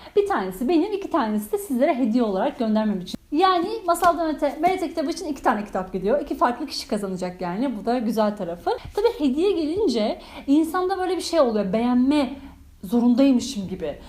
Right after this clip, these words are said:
Hatta yayın evine yazdım yani, "Bakın böyle beğenmezsem hani bunu söyler misin, için sorun olmaz umarım." falan dedim. "Yok" dediler, "sorun değil."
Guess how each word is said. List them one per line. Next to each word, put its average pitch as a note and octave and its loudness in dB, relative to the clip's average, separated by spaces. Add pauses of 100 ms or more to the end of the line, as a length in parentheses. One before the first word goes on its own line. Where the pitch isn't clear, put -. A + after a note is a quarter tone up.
(180)
Hatta E4+ 2
yayın D4+ 2
evine D4+ 0
yazdım C#4 2
yani, G#3+ 0
"Bakın G#3 -6
böyle G3+ -4
beğenmezsem A3+ -4
hani G#3+ -2
bunu G#3+ 0
söyler G#3 -2
misin, G3 -6
için G3+ -6
sorun G3 -6
olmaz G3+ -6
umarım." E3+ -6
falan G#3+ -4
dedim. G#4 -4
"Yok" A#4 -2
dediler, G3+ 0
"sorun A3 -2
değil." F#4+ 0